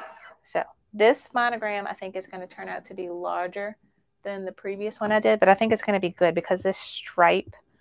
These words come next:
um, it's busy. So the monogram needs to be bolder, I think, to see it good. So with that said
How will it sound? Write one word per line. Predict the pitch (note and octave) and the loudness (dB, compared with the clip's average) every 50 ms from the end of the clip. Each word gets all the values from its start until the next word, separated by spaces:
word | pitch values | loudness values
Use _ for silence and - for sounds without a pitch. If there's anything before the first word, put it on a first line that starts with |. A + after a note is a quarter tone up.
| _ _ _ _ _ _ _ | _ _ _ _ _ _ _
um, | - F#3+ F#3 F3+ E3+ D#3+ E3+ E3 F3+ F#3+ - _ _ _ _ _ _ _ _ _ _ - - - - _ _ _ _ _ _ _ _ _ _ _ _ _ | 8 8 8 8 8 4 2 0 -4 -12 -14 _ _ _ _ _ _ _ _ _ _ -10 -10 -10 -10 _ _ _ _ _ _ _ _ _ _ _ _ _
it's | - F#3 - - | -2 -2 -2 -2
busy. | _ - F#3+ F#3 F3 E3+ D3+ B2 D3 | _ 4 6 6 4 4 -2 -8 -10
So | C#3+ - F#3 D#3+ D3+ | -6 -2 0 0 0
the | D3+ - | 0 0
monogram | E3+ F3+ F3 F3+ G3 F#3+ F3 F3 E3+ D#3+ | 0 2 4 4 4 4 2 2 0 0
needs | D#3+ D#3+ D#3+ - - | -2 -4 -8 -8 -6
to | - | -6
be | D#3 D#3 D3 | -4 -4 0
bolder, | - C#3+ C#3+ C#3 D3+ D3 - - F3+ - - _ _ _ - - - | 2 2 2 2 2 -2 -4 -6 -6 -8 -14 _ _ _ -16 -12 -12
I | - | -8
think, | - - D#3 F3 - | -6 -6 -8 -8 -10
to | - - | -14 -16
see | E3 - - D3+ C#3+ | -14 -12 -10 -8 -8
it | - - _ | -8 -8 _
good. | - D#3 - - G3 - _ _ _ - - - - - - - | -6 -6 -4 -6 -8 -12 _ _ _ -20 -20 -20 -20 -20 -20 -18
So | - - A#3+ A3 G3+ F#3+ F#3 F3+ F3+ G3 A3+ - _ _ _ - - - - - - _ _ | -6 0 4 4 4 6 6 4 4 2 0 -4 _ _ _ -20 -20 -20 -20 -20 -20 _ _
with | - E3+ F#3 G#3 A#3 - - | -2 4 4 4 4 6 4
that | - A3 G#3+ - - - | 4 4 4 2 -2 2
said | - C4 C4 A#3 G#3 F#3+ F3+ F#3 F#3+ G3 | 6 8 10 10 10 8 6 4 2 -4